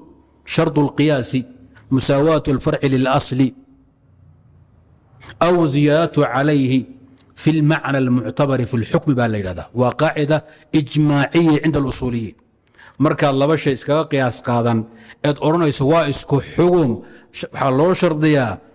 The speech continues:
musaawaatu lfarci oo culummada ah, lil asli oo nabiga ah, aw ziyaadatuhu calayhi, ama farcu inuu asalka wax dheeraado ayaa la rabaa, fi lmacna almuctabari fi lxukmi.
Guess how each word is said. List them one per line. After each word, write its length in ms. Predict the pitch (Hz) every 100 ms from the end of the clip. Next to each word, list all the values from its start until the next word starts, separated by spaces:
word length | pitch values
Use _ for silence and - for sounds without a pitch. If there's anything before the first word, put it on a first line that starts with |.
| _
musaawaatu 680 | 135 135 - 139 143 160 - 131
lfarci 500 | 120 143 - 151 147 - - - _ _ _ _ _ _ _
oo 160 | 139 139
culummada 580 | - 151 151 165 151 127 113
ah, 100 | 104 - _ _ _ _ _ - 117 139
lil 200 | 143 143
asli 360 | 170 160 156 160
oo 180 | 147 143
nabiga 460 | 147 165 147 127 117 123
ah, 160 | 117 - - _ _ - - -
aw 180 | - 165 165
ziyaadatuhu 840 | 139 147 147 147 147 165 147 156 147 135
calayhi, 500 | 147 151 156 135 139 127 - - - -
ama 260 | 143 147
farcu 420 | 135 180 175 135 143
inuu 180 | 175 165
asalka 400 | 180 - 175 151
wax 200 | 151 147 - 156
dheeraado 640 | 165 156 151 143 139 127 110
ayaa 200 | 135 165
la 120 | 175 151
rabaa, 360 | 135 123 113 92 - - _ -
fi 160 | -
lmacna 480 | 139 135 165 139 151
almuctabari 800 | 143 131 131 - - 147 131 120
fi 120 | 110 110
lxukmi. 460 | 104 131 - 90